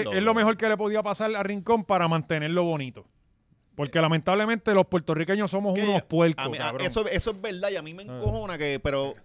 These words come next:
Speaker 1: eh, la mentalidad de que no, nos hemos ya acostumbrado a esa mierda. De que, ah, no, tenemos que dárselo a alguien porque nosotros no podemos.
Speaker 2: Ujú.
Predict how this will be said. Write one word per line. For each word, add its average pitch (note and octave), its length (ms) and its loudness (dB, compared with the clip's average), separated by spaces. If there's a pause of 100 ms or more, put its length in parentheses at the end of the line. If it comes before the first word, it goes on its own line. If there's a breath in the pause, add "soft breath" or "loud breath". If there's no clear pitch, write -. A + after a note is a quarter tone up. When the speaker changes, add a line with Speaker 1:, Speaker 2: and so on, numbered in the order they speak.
Speaker 1:
eh, C3+ 220 -10
la C3 120 -4
mentalidad C3+ 600 2
de F#3 80 2
que D#3 100 -2
no, C3 240 -4
nos B2+ 180 -6
hemos D#3+ 220 -8
ya F3 120 0
acostumbrado D#3+ 520 -8
a D3 40 -6
esa C#3+ 180 -10
mierda. F#2+ 500 -10 (220)
De G2+ 160 -8
que, A2 160 -6
ah, D#3 100 -6
no, G3 340 -10
tenemos C#3 300 -6
que - 80 -10
dárselo F3 320 -6
a F#3 60 -2
alguien G3 200 -8
porque C3+ 200 -8
nosotros B2+ 320 -10
no C#3+ 120 -14
podemos. C3 460 -6 (160)
Speaker 2:
Ujú. G3 80 -14